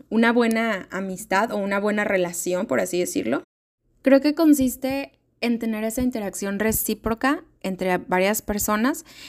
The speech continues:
en la que tú puedas saber que, digo, de forma recíproca, hay comunicación, solución de conflictos,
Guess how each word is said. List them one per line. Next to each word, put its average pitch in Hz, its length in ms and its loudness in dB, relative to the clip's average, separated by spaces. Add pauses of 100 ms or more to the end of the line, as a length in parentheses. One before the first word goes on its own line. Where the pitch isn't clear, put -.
(140)
en 240 120 6
la 233 120 4
que 233 100 -2
tú 247 180 -10
puedas 294 400 0 (1000)
saber 233 400 2
que, - 400 0 (1400)
digo, 180 280 2
de 180 140 0
forma 190 260 0
recíproca, 233 580 -2 (540)
hay 240 120 4
comunicación, 254 800 2 (580)
solución 220 400 4
de 202 80 -4
conflictos, 220 720 -2